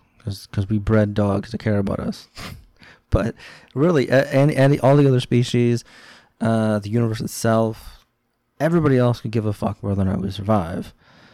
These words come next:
Um, uh, and so we can't take our survival for granted. Right? We have to make plans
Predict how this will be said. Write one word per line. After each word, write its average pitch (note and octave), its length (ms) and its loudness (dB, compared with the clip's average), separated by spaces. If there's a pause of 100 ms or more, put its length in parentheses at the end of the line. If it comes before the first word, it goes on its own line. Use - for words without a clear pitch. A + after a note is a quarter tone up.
(640)
Um, G2+ 540 -4 (1500)
uh, G#2 680 -4 (120)
and G#2+ 200 -4
so A2 240 -4
we A2 140 -6
can't - 280 -8
take A#2 200 -6
our G#2 80 -4
survival G2+ 420 -2
for - 140 -8
granted. A#2 420 -2 (420)
Right? - 140 -10
We G#2 80 -6
have G#2+ 280 -6
to G#2 100 -8
make G2+ 240 -8
plans G2+ 600 -4